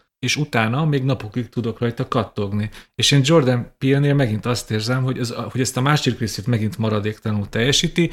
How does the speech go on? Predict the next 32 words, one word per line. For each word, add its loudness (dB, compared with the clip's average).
és -4
az 0
elsőben -2
vannak -4
döccenők, -4
mert -2
ugye 4
az -2
e-, -2
a -6
film 0
első -2
fele -2
ugye 2
szép 0
lassan 2
jön 2
be 0
az 0
a 2
gondolat, 2
hogy 0
ott 0
a -6
felhők 2
mögött 0
biztos 0
van 0
valami, 0
ami -2
nem 0
felhő, 2